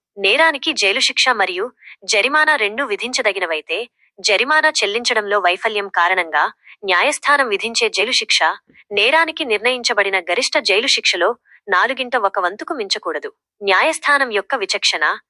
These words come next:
జరిమానా మొత్తం మరియు జరిమానా చెల్లించడంలో వైఫల్యం కారణంగా విధించబడే జైలు శిక్షను నిర్ణయించేటప్పుడు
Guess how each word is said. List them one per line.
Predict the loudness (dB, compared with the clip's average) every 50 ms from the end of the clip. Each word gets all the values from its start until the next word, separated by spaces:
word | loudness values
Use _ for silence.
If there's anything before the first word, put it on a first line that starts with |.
| _ _ _ _ _
జరిమానా | -2 0 0 0 2 2 2 4 4 4 2
మొత్తం | 2 -2 -4 -4 -4 -6 -4 -2 -2
మరియు | -2 -2 -2 -4 -8 -8 -10 _ _ -20 -20 -20 -10
జరిమానా | -2 0 0 2 2 2 2 2 4 4 2
చెల్లించడంలో | 2 2 0 0 -2 -2 -2 0 0 0 0 0 0 -2 -2 -2 -2 _ _ _ -20 _ _
వైఫల్యం | -2 0 0 2 2 0 0 0 0 -2 0
కారణంగా | 2 2 2 2 2 0 0 2 2 2
విధించబడే | 2 2 -2 -6 -8 -6 -4 -2 0 0 0 0
జైలు | 0 0 -2 -2 0 0
శిక్షను | 0 0 0 0 0 0 0
నిర్ణయించేటప్పుడు | -2 -2 0 0 -2 -2 0 0 0 0 -2 -4 -4 -4 -6 -6 -8